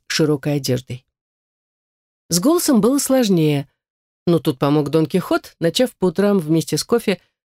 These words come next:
давать мне какую-то настойку, которая заставляла голос немного грубеть на целые сутки. Видимо, она как-то влияла на связки,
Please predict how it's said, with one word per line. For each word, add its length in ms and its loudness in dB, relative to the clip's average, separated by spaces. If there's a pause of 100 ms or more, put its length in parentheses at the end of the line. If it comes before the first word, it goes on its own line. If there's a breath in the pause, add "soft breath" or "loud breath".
давать 360 0
мне 160 2
какую-то 420 -2
настойку, 640 0
которая 560 0 (240)
заставляла 580 2
голос 360 0
немного 460 2
грубеть 720 0
на 160 0
целые 340 0
сутки. 500 -6 (540)
Видимо, 260 0
она 140 0
как-то 300 -2
влияла 420 0
на 140 0
связки, 540 -4